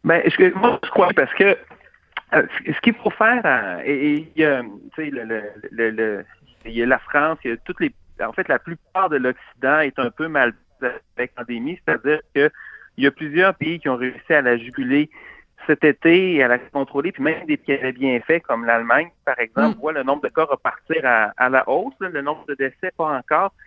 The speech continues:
Speaker 1: Euh, mais, euh, donc, une pandémie, c'est, chaque cas peut en entraîner des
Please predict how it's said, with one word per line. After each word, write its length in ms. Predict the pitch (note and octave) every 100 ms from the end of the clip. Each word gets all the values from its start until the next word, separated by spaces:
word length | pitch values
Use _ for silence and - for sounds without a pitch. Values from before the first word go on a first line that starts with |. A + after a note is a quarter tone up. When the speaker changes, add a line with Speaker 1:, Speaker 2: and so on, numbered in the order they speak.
| - _ -
Speaker 1:
Euh, 680 | G1+ - - - G#2 - F#2+
mais, 300 | A#2+ A#2+ A#2
euh, 640 | A2 G#2+ G2+ F#2+ F#2 F#2+ C#3
donc, 360 | E3 F#3 - - _ _ B2+
une 200 | C#3 C#3+
pandémie, 680 | F#3 F3 E3 D#3 G#3+ A#3 - - - - _ - _ -
c'est, 300 | - F3 - _ _ - -
chaque 240 | G3 F3+ -
cas 280 | G3+ A3 A3+
peut 160 | D#3+ C#3+
en 140 | C3+
entraîner 840 | C3 B2+ - C#3 B2+ D3+ E3+ E3+ B2+
des 300 | B2 C3 C#3